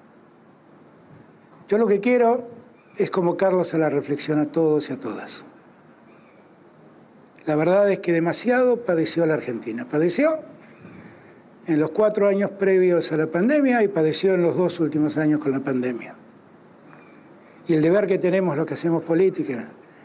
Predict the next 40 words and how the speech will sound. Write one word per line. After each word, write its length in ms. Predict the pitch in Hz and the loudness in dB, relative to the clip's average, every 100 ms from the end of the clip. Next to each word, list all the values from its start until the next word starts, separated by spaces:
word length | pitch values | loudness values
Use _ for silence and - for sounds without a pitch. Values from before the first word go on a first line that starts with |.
| - | -6
es 100 | 147 | -6
parar 400 | 143 165 175 175 | -2 0 2 0
con 140 | 175 151 | 0 -2
el 100 | 147 | -2
padecimiento 800 | 151 143 - 147 160 147 143 | -2 -2 -2 -2 0 0 -2
de 60 | 135 | -4
nuestra 260 | 131 - 123 | -6 -10 -14
gente. 380 | - - - - - - - - - - - | -12 -14 -16 -20 -20 -20 -20 -20 -20 -20 -6
Lo 100 | 151 | -4
que 120 | 139 147 | 0 0
queremos 480 | 180 208 202 180 | 2 2 0 -2
es 80 | 170 | -4
la 120 | 151 | -4
felicidad 520 | 151 147 147 170 175 170 | -2 -2 0 0 2 2
de 80 | |
los 140 | 156 139 | 0 -2
nuestros. 560 | 135 - - - - - - - - | -6 -8 -14 -16 -18 -20 -20 -12 -4
Lo 100 | 147 | -2
que 120 | 151 | -2
queremos 520 | 156 180 196 196 - | 0 2 2 0 -4
es 100 | 156 | -2
la 60 | 147 | 0
alegría 440 | 147 156 160 147 | 0 2 2 2
de 60 | 143 | 0
los 180 | - 147 | -2 -4
nuestros. 520 | 135 - - - - - - - - | -10 -12 -20 -20 -20 -20 -20 -12 -4
Lo 100 | 160 | 0
que 100 | 156 | 2
queremos 640 | 170 190 196 196 170 - - - - - - | 2 2 2 0 -4 -12 -18 -20 -20 -20 -6
es 100 | 143 | -4
que 100 | - | -2
todos 300 | - 196 196 | 0 0 0
entiendan 400 | 160 160 175 170 | -2 0 0 0
que 120 | 151 | 0
los 160 | 147 139 | -2 0
nuestros 400 | 190 202 175 185 | 0 0 -2 -2
son 140 | 170 | -2
argentinos 680 | 160 156 151 151 226 226 196 | -2 -2 -4 0 0 2 0
y 40 | 160 | -2
argentinas, 800 | - 156 143 156 127 117 - | -2 -2 0 0 0 -2 -4